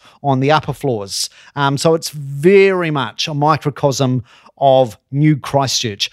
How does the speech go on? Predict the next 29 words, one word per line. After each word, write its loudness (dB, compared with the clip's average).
Lots 0
of 0
really 2
cool -2
eye-catching -2
murals 2
in -4
the 0
area. 4
Um, 0
and 2
at -2
Little 0
High, 0
by 4
the -2
way, 2
the -8
place -2
that -4
I 4
really 0
enjoyed 0
I 0
went -4
to -2
recently, 0
Eight 0
Grains. -2